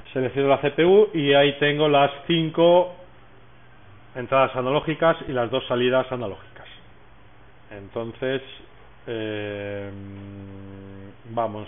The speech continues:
a las entradas, lo voy a desacoplar para verlo mejor.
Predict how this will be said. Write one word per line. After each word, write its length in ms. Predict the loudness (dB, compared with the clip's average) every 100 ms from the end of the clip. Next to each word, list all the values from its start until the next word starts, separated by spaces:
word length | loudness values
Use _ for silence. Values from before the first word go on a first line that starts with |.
| -10
a 40 |
las 160 | -10 -10
entradas, 560 | -12 -6 -2 0 -2 -4 -12 -20 -20 -20 -20 -20 -20 -20 -14
lo 120 | -6 -4
voy 120 | -2
a 80 | -2
desacoplar 580 | -4 -6 -4 -2 -2
para 160 | -4 -4
verlo 220 | -4 -6
mejor. 420 | -8 -4 -4 -4